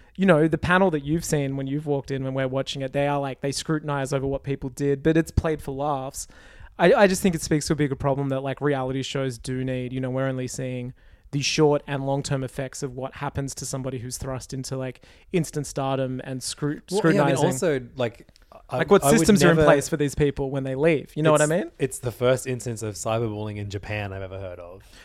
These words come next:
Speaker 1: I mean, yeah, the thing is, like, also Japan is, like, a country where suicide is such a, like, taboo, and, but they have an entire,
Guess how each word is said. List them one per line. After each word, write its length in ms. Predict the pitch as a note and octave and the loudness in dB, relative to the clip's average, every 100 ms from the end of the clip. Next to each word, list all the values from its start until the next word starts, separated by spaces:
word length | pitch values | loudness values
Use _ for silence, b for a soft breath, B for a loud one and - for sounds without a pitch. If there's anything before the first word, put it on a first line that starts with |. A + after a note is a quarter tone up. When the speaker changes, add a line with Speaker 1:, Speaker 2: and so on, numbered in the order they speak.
| B | B
Speaker 1:
I 60 | F#3 | 4
mean, 160 | F#3 F3+ | 4 4
yeah, 280 | G#3 F#3 C#3 - | 8 8 6 0
the 180 | G#3 E3 | -2 2
thing 200 | F#3+ F3 | 2 2
is, 160 | D3 | 2
like, 220 | C#3+ C3+ C#3+ | 0 0 0
also 220 | C#3+ D3 | 2 -2
Japan 360 | C3+ C#3+ C#3 C3+ | -2 -2 0 -2
is, 100 | B2+ | -4
like, 160 | C3 | -6
a 40 | C#3+ | -6
country 340 | C#3+ C3+ C#3 | -6 -6 -6
where 200 | C3 C3 | -6 -6
suicide 600 | - D3+ C#3+ - C3+ B2+ | -4 0 0 -2 -4 -6
is 80 | C3 | -8
such 300 | - C3 - | -8 -10 -8
a, 60 | |
like, 320 | C3 B2+ B2+ - _ | -8 -8 -10 -18 _
taboo, 640 | - D#3 D3 D3+ C#3 C3 C3 - | -2 0 4 4 4 2 -4 -8
and, 240 | D3 C3+ C3 | -4 -2 4
but 180 | D#3 D3 b b | 2 2 b b
they 100 | D3 | -2
have 140 | C#3 D3 | 0 0
an 80 | C#3 | -2
entire, 360 | B2+ C3 C3 | -6 -8 -10